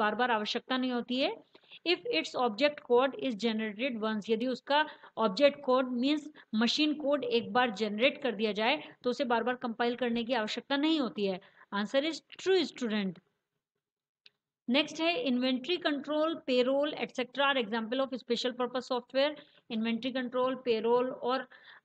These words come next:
इत्यादि जितने भी सॉफ्टवेयर्स होते हैं, ये स्पेशल पर्पस सॉफ्टवेयर्स का एग्जांपल हैं। Answer is true, student। नेक्स्ट है, "A compiler works faster than an interpreter।" एक कंपाइलर एक इंटरप्रेटर की तुलना में ज़्यादा अच्छा, तेजी से काम करता है।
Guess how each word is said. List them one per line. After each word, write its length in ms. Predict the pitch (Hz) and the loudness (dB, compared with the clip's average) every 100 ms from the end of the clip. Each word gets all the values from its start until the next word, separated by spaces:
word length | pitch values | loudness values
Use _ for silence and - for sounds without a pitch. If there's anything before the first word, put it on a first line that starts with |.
| _ - | _ -12
इत्यादि 420 | 233 262 240 233 | -6 2 2 2
जितने 300 | 233 240 269 | -2 -4 -4
भी 240 | 247 285 285 | -2 0 -2
सॉफ्टवेयर्स 600 | - 202 - 240 269 269 | -2 -4 -2 2 2 2
होते 200 | 262 262 | -2 0
हैं, 80 | 277 | 0
ये 200 | 269 254 | 0 -2
स्पेशल 380 | - 233 285 | -2 -2 0
पर्पस 380 | 254 269 285 277 | 0 -2 -2 -2
सॉफ्टवेयर्स 460 | 269 240 - 269 269 | -2 -4 0 0 2
का 140 | 285 | -2
एग्जांपल 460 | 277 254 262 240 277 | -2 -2 -2 0 0
हैं। 280 | 285 330 311 - _ - | 2 0 -2 -16 _ -8
Answer 360 | 202 202 247 247 | -6 -4 0 4
is 240 | 254 311 - _ _ _ _ - | 4 4 0 _ _ _ _ -10
true, 400 | - 359 302 - | -2 -2 -2 -4
student। 520 | 233 208 196 170 - _ _ _ _ _ 226 | -6 -4 -4 -6 -12 _ _ _ _ _ -2
नेक्स्ट 360 | 262 285 - | -2 -2 -4
है, 260 | 302 302 320 - - - | 0 2 0 -6 -12 -6
"A 40 | 226 269 | -4 -2
compiler 440 | 254 294 311 339 | 0 0 2 0
works 320 | 277 302 302 - 247 | 0 2 2 0 0
faster 300 | 247 - 285 | 0 2 0
than 220 | 254 262 | 2 0
an 80 | 277 | -2
interpreter।" 680 | 277 226 247 247 285 277 320 320 - _ 240 | -2 -4 -4 -2 0 2 0 0 -18 _ -10
एक 80 | - | -4
कंपाइलर 640 | 254 247 262 285 285 294 | -2 -2 0 2 2 0
एक 240 | 294 277 269 | -2 -6 -4
इंटरप्रेटर 680 | 247 240 285 269 247 254 254 | -6 -4 -4 -2 0 0 -2
की 160 | 277 | -4
तुलना 420 | - 262 247 262 | -6 -4 -2 0
में 240 | 262 269 226 | 0 0 0
ज़्यादा 360 | 220 202 262 | -2 2 2
अच्छा, 280 | 254 - 269 | 0 0 -2
तेजी 320 | - 254 233 | -2 -4 -2
से 140 | 247 269 | -2 0
काम 240 | 233 240 | 0 0
करता 300 | 247 240 269 | -2 -2 0
है। 260 | 262 302 | 0 0